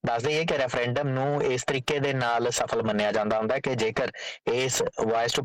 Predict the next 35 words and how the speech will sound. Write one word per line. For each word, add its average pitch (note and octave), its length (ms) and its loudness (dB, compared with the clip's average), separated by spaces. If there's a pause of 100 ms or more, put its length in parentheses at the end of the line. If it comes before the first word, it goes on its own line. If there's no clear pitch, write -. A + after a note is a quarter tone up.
parliament A#2 380 0
referendum A#2 480 0
ਦੇ A#2+ 100 2
ਵਿੱਚ G#2+ 280 0 (380)
ਆਸਟ੍ਰੇਲੀਆ C3+ 440 2
ਦੀ C#3 100 0
ਪੰਜਾਹ C3 360 0
ਫੀਸਦ G#2 480 0 (200)
ਤੋਂ C3+ 140 0
ਵਧੇਰੇ B2 500 0
ਆਬਾਦੀ A2 460 0 (360)
ਹਾਂ F#3+ 160 0
ਦੇ G3 100 2
ਹੱਕ C3 280 -2
ਦੇ B2 100 0
ਵਿੱਚ A2+ 200 0
ਵੋਟ G2+ 280 0
ਪਾ G2 220 0
ਦਿੰਦੀ B2+ 340 0
ਹੈ, A2+ 40 -2 (440)
ਤਾਂ C3+ 120 2
ਉਸ C#3 260 0
referendum C3 500 0
ਨੂੰ D3 100 0
ਸਫਲ B2 280 0
ਮੰਨਿਆ A#2 280 2
ਜਾਏਗਾ। B2 280 2
ਪਰ C#3 140 0
ਉਸ A#2+ 160 0
ਦੇ C3 100 0
ਵਿੱਚ A#2+ 140 -2
ਇੱਕ B2 160 -2
ਸ਼ਰਤ C#3 420 -2
ਇਹ E3 120 0
ਹੋਏਗੀ C3+ 320 0